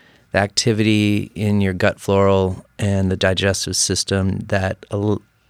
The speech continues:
only about thirty percent of medications work at the dosage because of the improper time that the patient will take that medicine. And then the doctors will prescribe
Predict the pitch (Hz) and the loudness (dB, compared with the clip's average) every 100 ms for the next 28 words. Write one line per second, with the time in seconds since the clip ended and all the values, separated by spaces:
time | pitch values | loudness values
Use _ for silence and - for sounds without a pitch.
0 | _ 151 202 185 127 - 131 127 113 104 | _ 2 2 2 0 2 2 2 0 2
1 | 117 110 92 90 98 87 - 98 - 90 | 2 2 2 2 0 0 0 0 0 -2
2 | 87 - - - - _ _ - 98 113 | -2 -4 -8 -18 -20 _ _ -2 2 4
3 | 90 - - - 87 107 104 - 95 92 | 2 -2 -6 -6 0 2 2 2 0 -2
4 | - 98 - 98 90 98 - - - 101 | -6 -6 -2 -2 -2 -6 -10 -16 -8 -4
5 | 92 92 - _ _ _ _ _ _ - | -4 -4 -10 _ _ _ _ _ _ -2
6 | 120 113 123 - 104 - 104 104 98 92 | 0 2 2 2 -2 0 0 2 2 0
7 | 90 92 - - _ _ _ 113 98 113 | 0 -2 -2 -10 _ _ _ -10 -4 0
8 | 101 101 95 - - 120 - 87 - _ | 0 -2 -6 -6 -2 -2 -2 -8 -8 _
9 | - - - - 98 92 87 98 92 110 | -20 -20 -10 0 2 2 0 -2 -4 -6
10 | _ - - - - 110 110 107 104 104 | _ -20 -20 -20 -4 0 4 4 4 4
11 | 104 104 - 104 87 - 104 - 101 95 | 2 0 0 -4 -4 -4 -2 0 2 2
12 | 92 87 | 0 -4